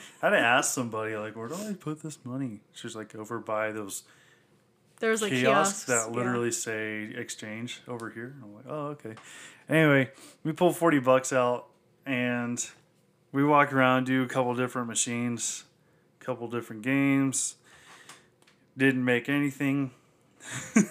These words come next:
Speaker 1: And then I think we had, like, five dollars left or something. And we went to this one machine
Speaker 2: Mm-hmm.
Speaker 1: and put one dollar in,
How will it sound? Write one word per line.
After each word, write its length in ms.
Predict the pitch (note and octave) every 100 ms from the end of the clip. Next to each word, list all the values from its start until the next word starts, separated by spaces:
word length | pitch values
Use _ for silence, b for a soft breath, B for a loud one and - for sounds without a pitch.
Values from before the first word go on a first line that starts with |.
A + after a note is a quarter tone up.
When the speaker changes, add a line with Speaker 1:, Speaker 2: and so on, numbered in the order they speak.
| - - -
Speaker 1:
And 120 | G#3+ -
then 300 | F3 E3 D3 -
I 380 | - - _
think 160 | - E3+
we 80 | D#3
had, 160 | C#3+
like, 180 | C#3 A#2
five 480 | - - B2 B2 B2
dollars 400 | A2+ A2+ A2 G#2+
left 320 | G#2+ G#2 -
or 60 | G2+
something. 560 | - A2 G#2+ G2+ G2+ G2+
And 80 |
we 80 | A#2+
went 220 | C3 D3
to 60 | C#3+
this 180 | C3 A2
one 220 | A2+ C#3+
machine 600 | D3 - C#3+ C3+ A2+ A2+ b b b b b A#3+
Speaker 2:
Mm-hmm. 720 | G#3+ G#3 - _ _ _ B2
Speaker 1:
and 560 | B2 A#2 A#2 A#2 A#2 - _ _ _ _ -
put 180 | B2+ A#2
one 160 | B2+
dollar 360 | B2 A#2+ A#2 A#2
in, 260 | A2+ A2+